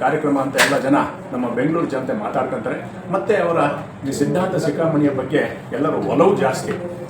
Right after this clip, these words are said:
ಇದನ್ನ ಕೇಳಬೇಕು ಅಂತ ಮಕ್ಕಳಾದಿ ಹಿರಿಯರು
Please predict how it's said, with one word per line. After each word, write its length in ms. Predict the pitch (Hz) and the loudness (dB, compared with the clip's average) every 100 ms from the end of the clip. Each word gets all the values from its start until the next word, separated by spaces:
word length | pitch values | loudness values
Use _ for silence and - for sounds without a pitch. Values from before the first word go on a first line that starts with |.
| - | -6
ಇದನ್ನ 200 | 127 160 143 165 | 0 2 2 6
ಕೇಳಬೇಕು 400 | 196 185 170 151 | 6 6 2 4
ಅಂತ 160 | 147 143 123 113 - - | 4 4 0 -2 -10 -6
ಮಕ್ಕಳಾದಿ 480 | 120 - 156 151 151 165 - 123 | -4 0 2 2 2 -2 -2 0
ಹಿರಿಯರು 360 | 156 156 147 | 4 4 4